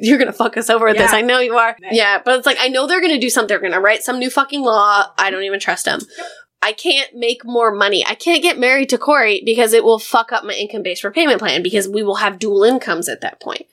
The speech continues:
Speaker 2: Yep.
Speaker 1: So I can't even legally marry my fiance. I hate that word. The word is disgusting. But I can't legally marry him without potential financial ramifications. I did hear from someone that I could maybe get, like, something signed to be like, "I accrued this debt before we got married, so he cannot be held responsible for it."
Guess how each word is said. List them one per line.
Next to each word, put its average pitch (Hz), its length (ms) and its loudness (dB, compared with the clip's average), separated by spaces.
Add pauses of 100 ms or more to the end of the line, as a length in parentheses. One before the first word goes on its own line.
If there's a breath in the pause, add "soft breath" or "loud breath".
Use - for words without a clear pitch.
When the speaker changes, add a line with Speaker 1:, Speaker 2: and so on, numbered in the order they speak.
(120)
Speaker 2:
Yep. - 100 -20
Speaker 1:
So 240 120 2
I 247 100 2
can't 294 220 -2
even 262 280 -2
legally 294 380 4
marry 240 520 2
my 214 220 2
fiance. 196 840 -2
I 233 80 0
hate 220 260 2
that 262 220 0
word. 202 300 -2 (160 soft breath)
The 208 60 0
word 247 140 4
is 226 140 -2
disgusting. 196 680 -4 (540 loud breath)
But 240 280 4
I 208 100 0
can't 254 320 0
legally 277 300 -2
marry 247 300 2
him 220 200 0
without 214 380 0
potential 208 460 -2
financial 185 460 -2
ramifications. - 640 -6
I - 40 -10
did 269 160 0
hear 320 140 0
from 311 140 -2
someone 220 340 0
that 226 120 0
I 202 80 2
could 202 160 -2
maybe 185 240 0
get, 190 140 0
like, 196 140 -2
something 185 280 -2
signed 180 240 -2
to - 20 -4
be 190 60 -2
like, 202 160 0
"I 208 80 2
accrued 220 340 -4
this 269 160 -4
debt 226 200 2
before 180 320 -2
we 196 100 2
got 247 200 0
married, 277 400 -2
so 185 360 0
he 202 120 -6
cannot 185 320 -2
be 190 120 -4
held 185 160 -4
responsible 208 480 -6
for 254 240 0
it." - 140 0